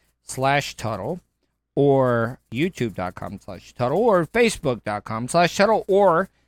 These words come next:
instagram dot com slash Tuttle. All right, so got that.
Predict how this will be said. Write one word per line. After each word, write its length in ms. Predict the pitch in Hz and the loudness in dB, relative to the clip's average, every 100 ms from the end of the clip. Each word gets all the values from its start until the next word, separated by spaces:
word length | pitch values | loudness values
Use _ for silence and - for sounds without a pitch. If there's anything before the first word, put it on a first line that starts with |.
| _ _ - | _ _ -2
instagram 880 | 202 202 - 156 123 120 101 107 120 _ _ - | 0 0 -2 -2 -2 -6 -6 -8 -10 _ _ -6
dot 260 | 127 131 | -2 -2
com 380 | - 113 107 113 - _ _ | -4 -6 -6 -8 -12 _ _
slash 400 | - 123 117 - - | -6 -4 -6 -10 -14
Tuttle. 320 | - 107 87 _ _ _ _ - | -8 -8 -8 _ _ _ _ -12
All 80 | |
right, 140 | 104 - _ | -12 -14 _
so 360 | 120 120 117 113 | -6 -4 -4 -4
got 200 | 143 151 | -6 -4
that. 340 | 117 120 - | -4 -2 -4